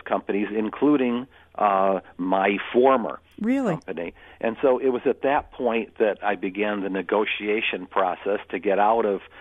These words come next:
Speaker 1: my non-compete. And
Speaker 2: Okay.
Speaker 1: while I was negotiating to get out of the non-compete, my son, Jonathan, uh, was waiting in the wings, ready for a career change,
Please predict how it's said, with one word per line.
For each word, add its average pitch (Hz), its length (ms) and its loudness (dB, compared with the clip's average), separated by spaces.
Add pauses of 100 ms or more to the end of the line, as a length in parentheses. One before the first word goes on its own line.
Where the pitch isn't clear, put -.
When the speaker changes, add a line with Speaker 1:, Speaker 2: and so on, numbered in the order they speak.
(160)
Speaker 1:
my 98 240 -2
non-compete. 95 960 -2 (340)
And 214 200 0
Speaker 2:
Okay. 104 140 -4
Speaker 1:
while 98 200 2
I 131 160 4
was 135 220 0
negotiating 101 800 -2 (120)
to 98 80 -8
get 92 160 -4
out 113 220 2
of 104 100 -4
the 95 80 -4
non-compete, 85 760 -6 (300)
my 92 220 -4 (140)
son, 104 400 0 (260)
Jonathan, 95 640 -2 (320)
uh, 90 360 0 (220)
was 101 180 2
waiting 113 420 2
in 92 100 -4
the 92 80 -2
wings, 101 440 -2
ready 98 220 0
for 90 200 -2
a 85 40 -4
career 107 480 -2
change, 87 480 -8